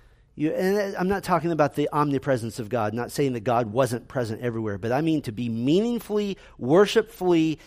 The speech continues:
uh, a-, and in a relationship presence with God. You had to travel somewhere.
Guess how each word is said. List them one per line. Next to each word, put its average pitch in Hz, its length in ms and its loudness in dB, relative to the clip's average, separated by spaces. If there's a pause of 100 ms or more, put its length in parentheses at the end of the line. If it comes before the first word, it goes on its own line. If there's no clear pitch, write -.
(140)
uh, 123 340 4 (300)
a-, - 280 -8
and 135 380 -4 (140)
in 180 280 4
a 160 140 4
relationship 156 1000 2
presence 139 520 -2
with 131 220 -6
God. 113 380 -4 (1120)
You 139 220 2
had 139 200 4
to 135 80 -6
travel 151 560 4
somewhere. 110 540 -4